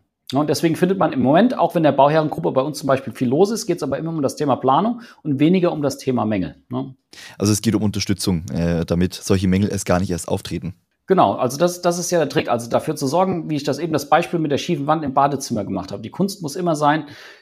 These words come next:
Speaker 1: die Mängel möglichst früh zu erkennen, beziehungsweise sind's ja dann erstmal nur Beanstandungen und dann gucken, dass das behoben wird, möglichst schnell und auf kurzem Weg. Dasselbe zählt ja auch für ein Fertighaus. Dann schraubt man halt die Wände wieder los, ne, oder die, ne, und dann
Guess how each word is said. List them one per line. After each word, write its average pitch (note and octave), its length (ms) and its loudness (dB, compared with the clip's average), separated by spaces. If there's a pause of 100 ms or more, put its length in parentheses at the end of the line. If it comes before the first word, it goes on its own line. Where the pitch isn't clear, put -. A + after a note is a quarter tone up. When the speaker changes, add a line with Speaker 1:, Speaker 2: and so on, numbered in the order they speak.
(120)
Speaker 1:
die C3+ 60 4
Mängel E3 260 6
möglichst D#3 380 2
früh C3+ 180 2
zu C3+ 160 -2
erkennen, A3 640 2
beziehungsweise D3 560 4
sind's C#3 160 2
ja C#3+ 100 4
dann C3 140 4
erstmal C3+ 320 2
nur C3 100 8
Beanstandungen G3+ 600 0
und C3+ 60 0
dann D#3+ 160 0
gucken, E3 240 -4
dass C#3+ 100 -4
das - 160 -10
behoben G#3+ 460 0
wird, A3 360 2
möglichst F#3 380 0
schnell F3+ 240 4
und D3+ 80 -4
auf B2 160 -4
kurzem - 380 -2
Weg. G3 240 0 (320)
Dasselbe E3+ 280 6
zählt F3+ 220 2
ja E3 80 2
auch C#3+ 60 0
für - 100 -2
ein B2+ 60 -2
Fertighaus. A2 560 2
Dann G2+ 100 -10
schraubt - 300 0
man C3 100 4
halt C3 100 4
die A#2+ 60 0
Wände C#3 220 4
wieder C3 180 4
los, D#3 360 4
ne, F3+ 120 2
oder D#3+ 200 0
die, C3+ 120 -6
ne, D#3+ 180 0
und F3 120 -8
dann C#3+ 180 0